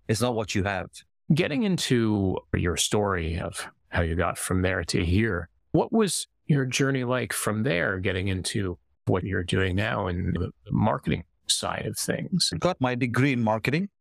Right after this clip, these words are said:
Speaker 1: At the end of, of my education, I wanted to move from a job to a career. A job is what puts food on your table. A career will do the same, but that's where you're gonna grow.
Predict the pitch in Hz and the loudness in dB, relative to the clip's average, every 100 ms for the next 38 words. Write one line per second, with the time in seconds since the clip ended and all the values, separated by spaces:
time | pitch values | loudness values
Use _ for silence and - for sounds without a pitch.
0 | _ - 127 135 143 180 175 113 110 117 | _ -4 -2 0 -2 0 0 -2 0 0
1 | - 117 113 - 147 143 120 117 120 135 | 0 0 0 0 -2 0 -2 0 2 2
2 | 131 120 123 131 127 117 110 110 113 107 | 2 4 2 4 2 0 0 2 0 2
3 | 113 92 95 98 85 - 113 120 139 139 | -2 0 0 0 0 0 2 2 2 0
4 | 120 117 127 - - 131 117 107 110 107 | -2 0 -2 -2 0 2 2 2 2 0
5 | 110 107 - 127 156 127 110 127 120 - | 0 -2 0 2 2 0 0 0 0 0
6 | 123 117 104 107 - 107 101 98 87 104 | 0 0 0 0 0 0 0 -2 0 0
7 | 90 | 0